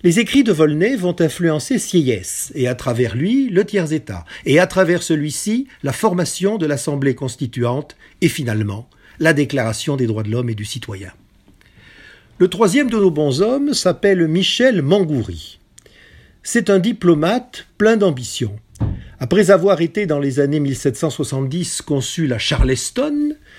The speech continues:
il revient en France, il se lie avec Camille Desmoulins, qui lui va passer à la postérité,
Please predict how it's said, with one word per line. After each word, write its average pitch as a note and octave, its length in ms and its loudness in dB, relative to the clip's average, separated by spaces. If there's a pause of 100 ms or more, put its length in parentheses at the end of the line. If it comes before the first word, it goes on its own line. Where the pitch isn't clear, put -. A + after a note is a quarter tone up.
(300)
il E3+ 120 8
revient A3+ 280 2
en D3+ 160 -2
France, B3 720 -6
il D3 180 -2
se - 160 -2
lie E3 280 2
avec B2+ 260 -2
Camille D3+ 280 2
Desmoulins, D#3 640 0
qui B2 140 -4
lui B2 240 -2
va A2 140 -4
passer A#2 340 -2
à G#2+ 60 -4
la G2+ 80 -8
postérité, A#2 760 -6